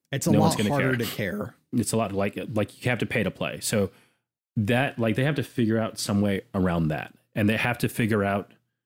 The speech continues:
Speaker 2: a new flagship series. Um,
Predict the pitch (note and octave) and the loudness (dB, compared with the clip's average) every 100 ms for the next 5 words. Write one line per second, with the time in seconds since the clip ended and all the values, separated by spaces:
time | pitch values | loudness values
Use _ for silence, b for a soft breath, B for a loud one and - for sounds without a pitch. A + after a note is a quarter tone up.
0 | _ _ - G2 G2+ G2+ G2 - G2+ F#2+ | _ _ -4 0 2 2 -2 -6 -2 0
1 | G2 F2+ - F2+ E2+ - - - - E2 | 0 -2 -2 -2 -4 -10 -10 -6 -4 -4
2 | C2 - - - - _ _ _ _ _ | -6 -10 -10 -10 -12 _ _ _ _ _
3 | _ - F#2 | _ -6 -2